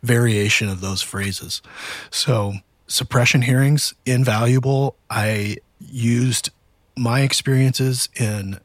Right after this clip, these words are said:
suppression hearings, especially when it comes to statements, to help train some of our younger guys.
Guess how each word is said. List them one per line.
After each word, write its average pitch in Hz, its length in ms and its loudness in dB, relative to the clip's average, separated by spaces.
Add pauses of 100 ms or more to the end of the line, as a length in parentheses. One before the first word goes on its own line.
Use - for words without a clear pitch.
suppression 120 580 0
hearings, 127 400 0
especially - 680 -2
when 107 160 -2
it - 100 -10
comes 107 280 -2
to - 100 -8
statements, - 800 -4 (800)
to 95 580 -2 (140)
help - 400 -2 (160)
train 107 460 2
some 113 200 2
of 104 120 -2
our 101 120 -4
younger 104 380 -2
guys. 95 340 -4